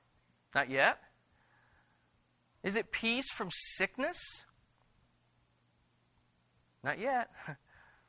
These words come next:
We know that because Jesus said himself, "In the world you're gonna have trouble. You're gonna have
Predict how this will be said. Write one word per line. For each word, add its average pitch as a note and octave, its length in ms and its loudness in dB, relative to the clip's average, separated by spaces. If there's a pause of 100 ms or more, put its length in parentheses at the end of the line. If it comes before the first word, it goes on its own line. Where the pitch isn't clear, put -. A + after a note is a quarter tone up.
(520)
We C4 160 4
know D4+ 160 12
that E4+ 140 12
because C#4 280 4
Jesus C#4 380 4
said C4+ 140 12
himself, E4+ 460 10
"In C4 140 10
the C4+ 60 8
world D4 300 10
you're C4 100 2
gonna A#3 220 12
have F4+ 480 10
trouble. F4+ 420 6
You're F#3 160 0
gonna B3 220 10
have A#3 420 10